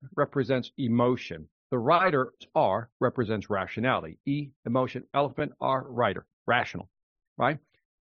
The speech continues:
When we make a commitment to do something, right? Let's say, "Okay, this is the year I'm gonna start eating correctly."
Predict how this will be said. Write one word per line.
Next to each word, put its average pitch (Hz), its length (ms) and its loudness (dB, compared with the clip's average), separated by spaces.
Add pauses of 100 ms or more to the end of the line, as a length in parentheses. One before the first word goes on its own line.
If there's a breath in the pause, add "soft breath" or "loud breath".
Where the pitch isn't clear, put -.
(540)
When 165 160 6
we 294 100 8
make 269 160 8
a 160 60 2
commitment 165 320 4
to 123 120 0
do 143 100 4
something, 95 540 -6
right? 117 300 0
Let's - 120 -6
say, 139 60 2
"Okay, 135 160 2
this 143 120 0
is - 60 -12
the 156 100 2
year 143 180 4
I'm 131 80 4
gonna 120 80 0
start - 240 -2
eating 131 220 0
correctly." - 500 -4